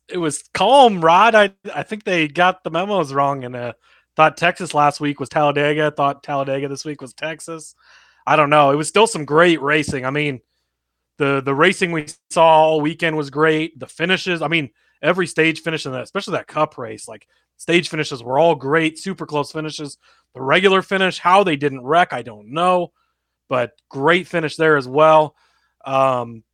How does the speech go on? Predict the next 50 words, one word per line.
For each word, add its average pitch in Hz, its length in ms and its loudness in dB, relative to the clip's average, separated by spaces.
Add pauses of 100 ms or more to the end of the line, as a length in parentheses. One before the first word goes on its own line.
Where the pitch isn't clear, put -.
(140)
yeah, 143 340 2
so, 135 400 -4
yeah, 131 240 -2
overall, 165 440 2
great 147 260 0
racing, 165 460 -4
constant 160 460 -2
action. 170 360 -6
There 151 60 -4
was 135 100 -8
a - 20 -16
lot, 147 260 -6
you 143 80 -8
know, 139 140 -4
it 131 60 -10 (480)
was, 151 160 -8
like, 113 200 -12 (720)
ton, 190 300 -10
I - 40 -10
don't 156 140 -6
have 139 120 -8
the 123 80 -12
number 139 200 -4
right 139 100 0
in 123 80 -6
front 160 200 -2
of 147 40 -4
me, 131 80 -6
but 113 160 -14
tons 185 380 0
and 123 140 -12
tons 160 280 -10
of 135 80 -12
lead 156 180 -12
changes 151 340 -12
in 135 60 -16
that 117 160 -16
Cup 143 240 -10
race. 143 340 -8 (440)
It - 20 -8
was 127 160 -2
absolutely 143 400 0
ridiculous 127 580 -6
how 139 140 2
much 135 260 -2
they 147 80 -4
were 139 80 -2
changing 143 300 -8
the 139 80 -6
lead, 143 320 -6